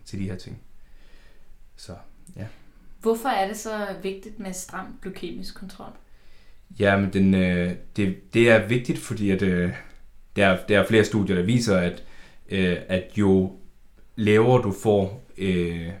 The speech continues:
Speaker 1: den, altså glukose, øh, glukoseværdierne ned mod de normale værdier, jo bedre outcomes har du. Det vil sige, du har færre retinopatier, du har færre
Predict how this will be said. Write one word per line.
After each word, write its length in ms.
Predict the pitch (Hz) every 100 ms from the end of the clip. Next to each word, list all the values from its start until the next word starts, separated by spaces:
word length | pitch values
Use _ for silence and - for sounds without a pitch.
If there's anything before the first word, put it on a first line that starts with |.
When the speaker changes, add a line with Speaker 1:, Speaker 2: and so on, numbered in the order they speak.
| - _ _ - - - - - - _ - - - 104
Speaker 1:
den, 240 | 92 87 -
altså 200 | 92 92
glukose, 480 | 90 - 117 117 - - 92
øh, 300 | 98 90 87
glukoseværdierne 880 | 98 95 117 117 113 95 120 107 92 - - - - - -
ned 280 | - 107 107
mod 200 | 95 87
de 200 | - 90
normale 420 | 90 107 135 107
værdier, 320 | 95 101 95 92 - - - - - -
jo 380 | 101 98 95 - - -
bedre 360 | - 104 110 107
outcomes 480 | 92 98 - 90 87
har 180 | 95 80
du. 60 | 85 -
Det 80 | 87
vil 100 | 90
sige, 360 | 92 87 87 - - -
du 60 | 98
har 140 | 92
færre 560 | - - 92 101 101 90
retinopatier, 920 | 95 92 90 82 85 - 127 117 92
du 80 | 92
har 140 | 90 -
færre 340 | 87 90 90